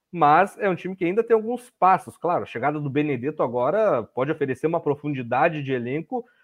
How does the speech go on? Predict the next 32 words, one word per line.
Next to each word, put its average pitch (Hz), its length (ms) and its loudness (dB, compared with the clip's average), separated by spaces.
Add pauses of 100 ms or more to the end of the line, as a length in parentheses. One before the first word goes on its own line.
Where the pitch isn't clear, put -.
bastante 165 380 4
interessante 208 580 0
na 117 140 -4
frente, 131 340 -10
uma 107 120 -12
qualidade, 127 840 -2 (320)
um 113 80 -10
diferencial 147 760 2
muito 247 260 -4
forte, 170 500 0 (320)
mas 160 400 0
ainda 185 640 2 (200)
insuficiente, 160 840 -2
talvez, 185 460 2
pra 196 280 2
chegar, 165 560 0 (300)
ah, 117 160 -4
naquele 151 560 -4
último 214 560 2
degrau 175 440 4
ali 160 180 4
de 165 100 -6
Libertadores 160 720 -2
que - 80 -4
a 147 60 0
gente 147 140 -8
espera 160 340 -4
sempre 156 240 -6
que - 80 -8
o 170 40 -2
Boca 170 220 -4
chegue. 135 380 -6